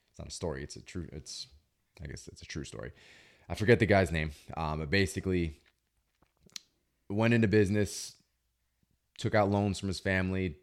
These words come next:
got as much capital as he could, purchased a bunch of gold mining equipment.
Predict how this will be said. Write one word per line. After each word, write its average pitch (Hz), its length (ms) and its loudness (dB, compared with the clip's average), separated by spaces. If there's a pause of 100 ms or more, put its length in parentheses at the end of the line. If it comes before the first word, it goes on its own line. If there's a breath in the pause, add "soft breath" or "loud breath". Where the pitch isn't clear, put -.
(120)
got 90 180 -2
as 80 100 -4
much 98 260 -2
capital 92 380 -2
as 82 80 -4
he 80 60 -6
could, 90 300 -6
purchased 104 380 -6
a 92 60 -8
bunch 87 160 -8
of 76 80 -10
gold 87 240 -2
mining 76 260 -6
equipment. 71 460 -10